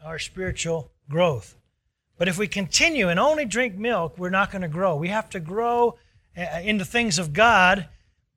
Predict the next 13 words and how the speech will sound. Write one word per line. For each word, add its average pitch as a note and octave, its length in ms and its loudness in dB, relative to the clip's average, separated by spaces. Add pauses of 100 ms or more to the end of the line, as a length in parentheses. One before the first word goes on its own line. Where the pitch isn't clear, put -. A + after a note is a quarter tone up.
(160)
and G#3+ 200 0
it's G#3 260 0
actually B3 380 2
by G#3 180 2
reason A3 480 0
of E3+ 160 -4
use G#3+ 680 -2 (1040)
that F3+ 120 -6
we G3 120 0
have G3 120 2
our F#3+ 100 0
senses G#3 460 2
exercised G#3 840 0